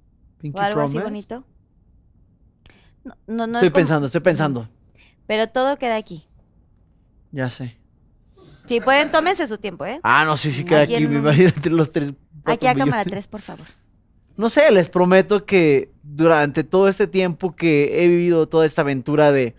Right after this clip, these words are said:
Speaker 1: estar aquí arriba, no sé, o sea, aquí arriba de los escenarios, arriba de,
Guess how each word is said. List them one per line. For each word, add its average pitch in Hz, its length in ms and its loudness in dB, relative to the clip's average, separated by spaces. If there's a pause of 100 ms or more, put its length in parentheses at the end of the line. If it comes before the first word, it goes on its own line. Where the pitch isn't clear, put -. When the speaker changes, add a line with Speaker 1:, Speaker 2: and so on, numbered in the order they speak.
(500)
Speaker 1:
estar 139 300 2
aquí 143 180 0
arriba, 143 340 4
no 175 140 -2
sé, 131 300 -6 (240)
o 127 160 -14
sea, 120 420 -2
aquí 123 160 -4
arriba 143 300 2
de 135 100 0
los 123 160 -2
escenarios, 127 500 -4
arriba 131 300 -4
de, 120 240 -6